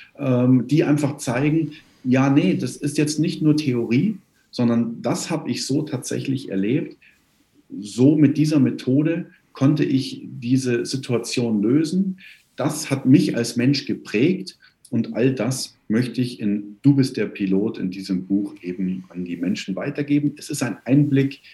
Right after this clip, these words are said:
in mein Cockpit, in mein Cockpit des Lebens, wenn man so möchte.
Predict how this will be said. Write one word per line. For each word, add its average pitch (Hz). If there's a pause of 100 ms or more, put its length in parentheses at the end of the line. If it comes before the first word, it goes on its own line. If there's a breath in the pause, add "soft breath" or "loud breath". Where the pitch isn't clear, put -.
(180 soft breath)
in 104
mein 135
Cockpit, 135 (260 soft breath)
in 104
mein 110
Cockpit -
des 95
Lebens, 98
wenn 85
man 82
so 73
möchte. 69